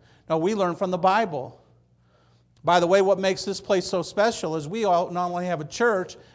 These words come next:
we have a school that teaches you from the Bible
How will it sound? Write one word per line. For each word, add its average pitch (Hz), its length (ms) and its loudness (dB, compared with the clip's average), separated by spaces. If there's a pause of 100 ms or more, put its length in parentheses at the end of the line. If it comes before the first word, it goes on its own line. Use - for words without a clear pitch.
we 180 120 2
have 180 100 4
a 170 60 -6
school 170 680 -2 (120)
that 165 180 -2
teaches 208 460 -4
you 160 100 -2
from 170 220 -2
the 160 80 -2
Bible 175 640 2